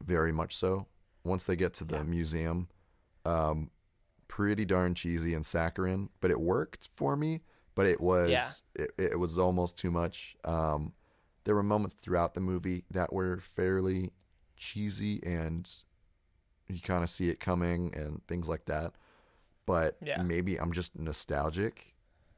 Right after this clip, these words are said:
Speaker 1: I
Speaker 2: Well,
Speaker 1: really
Speaker 2: that's
Speaker 1: liked it. Um,
Speaker 2: Yeah.
Speaker 1: I think if it was in a modern movie, I'd turn it off.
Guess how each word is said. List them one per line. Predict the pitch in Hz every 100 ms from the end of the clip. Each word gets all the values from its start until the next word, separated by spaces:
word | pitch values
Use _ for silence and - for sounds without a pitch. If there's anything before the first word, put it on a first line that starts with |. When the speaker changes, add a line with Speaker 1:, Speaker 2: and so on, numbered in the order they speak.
| _
Speaker 1:
I | 82 85 80 -
Speaker 2:
Well, | 82
Speaker 1:
really |
Speaker 2:
that's | 80 90
Speaker 1:
liked | 76 80 - 123
it. | 135 - - _ _ _ _ -
Um, | 90 85 78
Speaker 2:
Yeah. | 165 107 - -
Speaker 1:
I |
think | 98 123
if | 104
it | 98
was | 80 90
in | 80
a |
modern | 76 71 80 85
movie, | 85 85 73
I'd | 76
turn | 76 80 73
it | -
off. | - - -